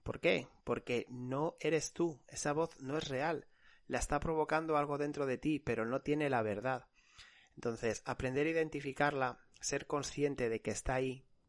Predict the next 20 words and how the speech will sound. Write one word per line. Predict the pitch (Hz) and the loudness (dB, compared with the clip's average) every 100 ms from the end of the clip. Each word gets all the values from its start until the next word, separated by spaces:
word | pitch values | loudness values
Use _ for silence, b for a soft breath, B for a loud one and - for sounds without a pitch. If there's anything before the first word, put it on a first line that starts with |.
| - | -8
para | 110 101 - - _ _ _ _ _ - - | -4 -2 -4 -12 _ _ _ _ _ -20 -18
acompañarte, | - 123 110 110 147 151 113 - - - - _ - | -2 2 4 4 4 4 0 -4 -8 -20 -20 _ -4
y | 120 110 | -4 2
lo | 127 | 4
hablaremos | 117 117 139 143 | 6 4 2 0
en | 135 | 0
otro | 131 131 | 0 0
programa, | 120 117 117 90 B B B - | 2 2 2 -2 B B B -4
en | 123 | -2
realidad | 110 113 139 | 0 2 4
tiene | 147 143 | 4 2
una | 135 | 2
intención | 127 117 110 143 143 | 0 0 0 0 0
positiva, | 135 123 120 139 139 113 - | 0 -2 0 2 2 2 -2
<laughs> | - | -2
aunque | 117 113 | -2 -2
tú | - 143 | -2 0
creas | 139 127 - | 2 0 -2
que | 113 | -2
no, | 127 117 | 0 -2